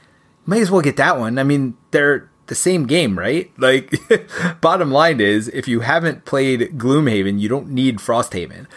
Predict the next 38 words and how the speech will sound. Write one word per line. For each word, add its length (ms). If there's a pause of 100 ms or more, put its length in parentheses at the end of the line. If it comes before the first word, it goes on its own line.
(160)
Go 140
get 180
Gloomhaven, 680 (220)
play 240
it 120
now. 480 (160)
Nobody 380
wants 360
it 120
'cause 160
everybody's 360
super 240
excited 300
about 220
Frosthaven. 600
But 120
guess 180
what? 200
Gloomhaven's 500
a 40
great 220
game 220
too. 280 (200)
The 80
reason 240
people 220
are 40
excited 380
about 240
Frosthaven 560 (180)
is 100
'cause 180
Gloomhaven 600
was 140
such 240
a 20
good 220
game, 280